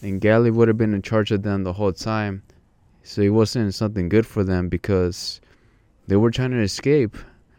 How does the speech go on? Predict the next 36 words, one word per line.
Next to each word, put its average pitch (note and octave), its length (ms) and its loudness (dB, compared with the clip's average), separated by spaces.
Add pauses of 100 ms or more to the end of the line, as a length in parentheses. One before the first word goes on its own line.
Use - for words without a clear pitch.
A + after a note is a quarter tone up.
(220)
And F#2+ 120 -4
they G#2+ 100 4
were A#2 120 4
confused A#2+ 580 -2
and G2 140 -4
they G#2 60 0
were G#2+ 180 0
lost. G#2 680 -2 (520)
So - 160 -10
they A2 140 2
were A2 140 4
trying A2 640 0
their F#2+ 140 0
best G#2 680 0 (840)
to F#2 220 -2
get G2+ 220 6
out G2+ 340 2 (140)
as F#2+ 160 -6
soon A2+ 400 -2
as G#2 140 0
they F#2+ 180 0
could. G#2 420 -2 (160)
My A#2 100 -4
favorite C3+ 220 2
part C#3+ 200 -4
of C#3 180 -2
the G#2+ 400 0 (400)
movie C3+ 580 -4 (220)
was - 580 -6 (140)
probably A#2 580 2
the F#2+ 240 -8
part A2+ 260 -2
where G#2 500 0
Mino G#2+ 420 -2
and F#2+ 80 -4
Albie, G2 460 -4